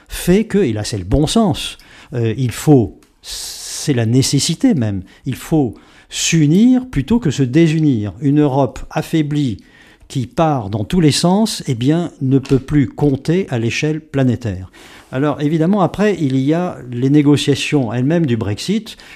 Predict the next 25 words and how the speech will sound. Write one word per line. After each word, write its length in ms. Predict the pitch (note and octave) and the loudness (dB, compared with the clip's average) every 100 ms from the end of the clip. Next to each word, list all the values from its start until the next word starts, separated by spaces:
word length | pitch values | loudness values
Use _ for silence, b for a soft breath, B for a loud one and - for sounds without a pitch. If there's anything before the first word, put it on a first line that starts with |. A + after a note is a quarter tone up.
| B | B
Euh, 80 | C#3 | -4
il 100 | C#3+ | -2
y 100 | D3+ | 0
a, 100 | D#3+ | 0
il 80 | D3+ | 2
y 60 | |
a 60 | E3 | 2
un 40 | |
mot 180 | F#3+ G#3+ | 4 2
de 520 | E3 D#3 D3 C3 - | 4 4 4 2 -2
Jean-Louis 280 | B2 D#3 E3+ | 0 2 2
Bourlanges, 520 | D3+ D3 D#3 D3 A2+ | 2 2 4 2 0
qui 80 | - | -2
est 40 | A2 | -2
bien 140 | B2 | -2
connu, 480 | B2 B2+ C3+ C3+ G#2+ | 0 0 2 0 -2
euh, 340 | G#2+ G2+ G2 F#2+ b b | -4 -6 -8 -12 b b
au 120 | B2+ A#2 | -6 -4
niveau 220 | G#2+ G#2 | -2 -4
français, 520 | - B2+ C3 A3+ B3+ | -2 -2 0 0 -2
puisque 340 | B3 G#2+ A2 | -2 -8 -8
c'est 240 | G2 G2+ - | -8 -10 -8
un, 200 | G#2 F#2+ F2+ - _ b b b E2+ | -8 -6 -10 -14 _ b b b -16
un 20 | |
ancien 420 | F2 - G2 D#2+ | -14 -12 -12 -14